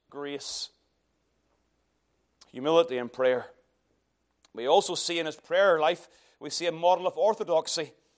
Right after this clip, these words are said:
He prays in a manner that is, that is very correct and biblical. It's an inspired prayer, of course, but we shouldn't miss it.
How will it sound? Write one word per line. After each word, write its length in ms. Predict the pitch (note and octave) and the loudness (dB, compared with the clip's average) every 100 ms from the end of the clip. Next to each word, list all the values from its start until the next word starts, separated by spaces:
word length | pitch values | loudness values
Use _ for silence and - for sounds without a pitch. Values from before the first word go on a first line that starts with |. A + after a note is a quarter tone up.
| _ _ _ _ _ _ _ _ - | _ _ _ _ _ _ _ _ -18
He 240 | G#2 F3+ | -10 -10
prays 520 | - G#3 A3 G#3 G3+ | -8 -2 0 0 -2
in 60 | F#3+ | -4
a 60 | F#3 | -4
manner 400 | F#3 A3 G#3+ F#3 | 0 2 2 -2
that 140 | F3+ | -2
is, 260 | F3+ E3 - _ _ | -4 -6 -10 _ _
that 140 | E3 F3 | -6 -4
is 120 | E3 | -4
very 300 | G#3 G#3 F#3+ | -4 -2 -2
correct 640 | - F#3+ F3+ G#3 A3+ - | -6 -8 0 0 0 -4
and 220 | F#3 F3+ F#3 | -6 -4 -2
biblical. 480 | A#3 A3 A#3 F3+ | -2 0 -2 -2
It's 120 | F3+ G3 | -6 -6
an 60 | |
inspired 600 | G#3 - - C4 A3 G3 | -6 -6 4 6 6 4
prayer, 220 | - C4 | 2 4
of 120 | B3 - | 4 6
course, 220 | G#3 - - _ | 4 4 -10 _
but 100 | G#3 | -2
we 80 | G3+ | -2
shouldn't 340 | - A3 F3+ | 0 -2 -2
miss 180 | A3+ - | -6 -2
it. 280 | C4+ - | -2 -4